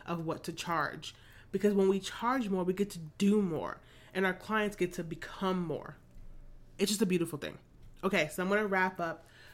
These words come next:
If you have any questions, comments, definitely feel free to D M me on Instagram at Tanya Rivera Falcone. And I am currently opening enrollment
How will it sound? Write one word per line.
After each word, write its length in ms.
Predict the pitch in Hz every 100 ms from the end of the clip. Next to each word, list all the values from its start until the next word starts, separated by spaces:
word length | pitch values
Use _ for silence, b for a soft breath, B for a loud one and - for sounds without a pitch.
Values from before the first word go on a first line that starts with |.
| B
If 120 | 180 190
you 60 |
have 60 | 185
any 100 | 180
questions, 520 | - 226 233 240 220
comments, 560 | - - 214 214 202 160
definitely 560 | 160 190 190 202 220
feel 240 | 208 208 202
free 260 | - 208
to 120 | 202 175
D 380 | 151 190 202
M 220 | - 185 180
me 280 | 180 175 180 B B -
on 160 | 165 170
Instagram 540 | 208 226 226 208 208 -
at 160 | 170 -
Tanya 320 | - 190 185
Rivera 360 | 175 165 160 160
Falcone. 720 | 151 156 - 202 208 190 190 B B B -
And 400 | 233 240 240 208 - - - - - -
I 180 | 180 190
am 240 | 175 185 - - - - - - -
currently 420 | - 247 269 269 - 185
opening 480 | 214 240 240 240 -
enrollment 580 | 208 185 196 196 190